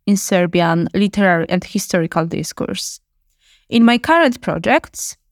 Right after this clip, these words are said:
I focus on the contemporary culture in the context of memory in Eastern and Southern Europe. My research interests also include Holocaust studies, historiography, and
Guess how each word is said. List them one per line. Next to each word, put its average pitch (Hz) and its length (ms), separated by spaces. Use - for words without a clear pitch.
I 220 120
focus 247 420
on 220 140
the 208 100
contemporary 208 680
culture 294 680
in 220 180
the 190 100
context 196 600
of - 280
memory 226 440
in 196 340
Eastern 175 500
and 180 220
Southern 170 500
Europe. 170 520
My 220 120
research 262 520
interests 233 440
also 208 380
include 190 500
Holocaust 247 500
studies, 202 760
historiography, 196 1120
and 202 320